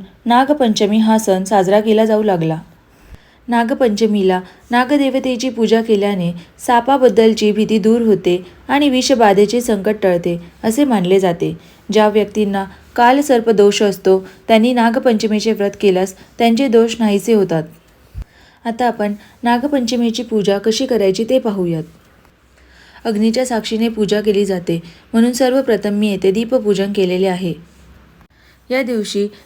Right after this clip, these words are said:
जिवती मातेचे देखील पूजन केले जाते. जिवती मातेचे चित्र तुम्हाला लायाच्या पॅकेटमध्ये नाहीतर किराणा मालाच्या दुकानामध्ये सहज मिळून जाईल.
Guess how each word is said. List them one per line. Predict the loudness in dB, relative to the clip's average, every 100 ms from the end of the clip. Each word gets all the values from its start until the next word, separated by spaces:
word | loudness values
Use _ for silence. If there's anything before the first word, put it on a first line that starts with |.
| _
जिवती | -4 -2 -2 -2
मातेचे | -4 -2 -2 -2 -2
देखील | -4 -4 -4
पूजन | -2 -2 0
केले | 0 2 2
जाते. | 0 -4 -8 -8 -20 _ _ _ _ -10
जिवती | -6 -6 -4 -4
मातेचे | -4 -2 -4 -4
चित्र | -4 0 0
तुम्हाला | 0 -2 -2 -2 -4 -16 -12 0
लायाच्या | 2 2 0 0
पॅकेटमध्ये | 0 -2 -2 -2 0 -2 -2 -10 -6
नाहीतर | -2 0 0
किराणा | 0 0 2 2
मालाच्या | 0 0 0 0
दुकानामध्ये | 0 0 -2 -2 0 -2 -2 -16 -8
सहज | 0 2 2
मिळून | 2 2 0
जाईल. | 0 -2 -2